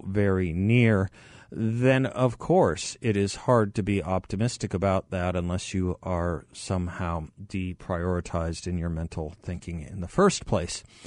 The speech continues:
And this is increasingly becoming evident to social scientists who dare look at this. So something Jonathan Haidt has proposed is a series of reforms that parents may want to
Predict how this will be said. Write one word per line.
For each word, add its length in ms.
And 320
this 560
is 460
increasingly 1080
becoming 500
evident 400
to 80
social 360
scientists 720
who 120
dare 520
look 360
at 320
this. 340
So 400
something 520
Jonathan 460
Haidt 280
has 220
proposed 580
is 140
a 40
series 520
of 120
reforms 560
that 140
parents 420
may 120
want 240
to 60